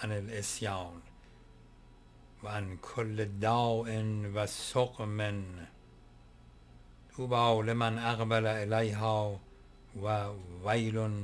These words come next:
للمعرضین. لو تتوجه بسمع الفطرة الی الاشیاء لتسمع منها.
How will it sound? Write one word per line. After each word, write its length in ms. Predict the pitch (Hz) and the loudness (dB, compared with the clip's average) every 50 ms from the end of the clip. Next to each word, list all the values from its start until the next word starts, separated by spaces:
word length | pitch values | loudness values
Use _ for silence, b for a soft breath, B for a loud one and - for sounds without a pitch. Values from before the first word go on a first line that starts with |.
| 101 98 98 | -4 -6 -4
للمعرضین. 1200 | 101 101 98 95 98 101 101 92 98 107 - 113 104 104 101 95 92 101 107 107 107 104 98 90 87 82 - - - - - - - - B B B B B B B B B B B B B B B B B B B B B B B B B - - | -4 -6 -6 -6 -8 -10 -10 -8 -8 -8 -6 -6 -4 -4 -4 -4 -2 0 2 2 2 2 0 -4 -6 -12 -14 -18 -20 -20 -20 -20 -20 -20 B B B B B B B B B B B B B B B B B B B B B B B B B -14 -10
لو 640 | 107 98 101 117 120 127 131 139 139 139 139 139 135 | -8 -2 2 6 6 8 8 8 6 4 2 -2 -4
تتوجه 1300 | - - 127 127 120 - 131 120 120 117 110 113 127 131 135 120 113 - - - 127 127 127 123 120 120 117 113 107 101 - - 127 123 123 123 123 120 120 123 120 - - - - - - - - - - - - - - - - | -2 0 0 0 2 2 2 4 4 4 6 8 8 8 8 6 0 -8 -4 2 4 6 6 6 4 2 0 -2 -4 -8 -8 -6 -4 -2 0 2 2 2 2 0 -2 -10 -18 -20 -20 -20 -20 -20 -20 -20 -20 -20 -20 -20 -16 -10 -8
بسمع 760 | 101 98 - - - - - 131 127 127 127 127 127 123 127 131 | -8 -6 -6 -6 -6 -2 2 4 4 6 4 4 2 0 0 0
الفطرة 960 | 131 120 120 117 117 113 110 - - - - 120 113 - - - 117 110 123 | 2 2 2 4 2 0 -2 -4 -6 0 2 2 2 0 -2 -4 2 4 6
الی 300 | 131 127 131 123 117 117 | 6 6 4 2 2 4
الاشیاء 920 | 117 117 110 117 - 120 113 104 - - - 117 113 110 110 104 98 104 113 | 2 2 2 0 -2 -2 -2 0 -2 -2 0 2 4 4 4 2 0 -4 -4
لتسمع 1080 | 117 127 123 117 110 107 - - - - 143 131 - - - - 117 107 117 120 110 | -4 -4 -2 -2 -4 -4 -4 -6 -2 0 0 0 0 -2 -2 -2 -4 -4 -4 -4 -4
منها. 600 | 104 104 104 98 95 92 110 120 120 120 113 104 | -4 -2 -4 -4 -4 0 4 6 8 8 6 4